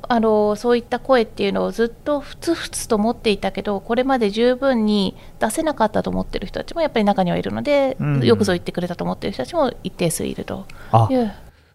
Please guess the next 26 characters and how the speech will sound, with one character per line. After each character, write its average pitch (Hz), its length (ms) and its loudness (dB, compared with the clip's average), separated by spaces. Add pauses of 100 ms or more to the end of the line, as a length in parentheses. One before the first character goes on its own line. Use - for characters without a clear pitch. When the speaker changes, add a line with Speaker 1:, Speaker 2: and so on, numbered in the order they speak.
(180)
Speaker 2:
そ - 280 -2
れ 440 80 8
っ - 20 8
て - 160 4
あ 151 40 10
れ 160 60 4
な 180 120 4
ん - 20 4
で 117 80 0
す 101 80 -4
か？ 117 80 -2
そ 131 160 2
の、 117 380 2
産 220 360 4
別 220 260 4
だ 208 80 6
っ 208 40 4
た - 200 2
り、 110 80 2
そ 117 120 -6
の 113 60 -2
組 143 280 0
合 175 160 4
別 165 280 2
に 156 120 4
考 156 220 4